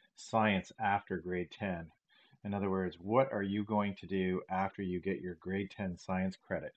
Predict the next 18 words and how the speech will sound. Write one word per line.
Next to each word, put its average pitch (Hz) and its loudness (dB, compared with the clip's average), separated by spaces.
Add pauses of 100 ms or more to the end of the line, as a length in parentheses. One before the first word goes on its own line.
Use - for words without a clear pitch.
(340)
And 104 -2
a - 2
lot 117 8
of 120 0
kids, 104 0
or 95 0
some 113 0
kids, 92 -2
might 107 2
wish 98 0
that 92 -4
this 98 -2
was 95 0
the 92 4
end 98 6
of 90 -2
the 90 -2
line, 85 0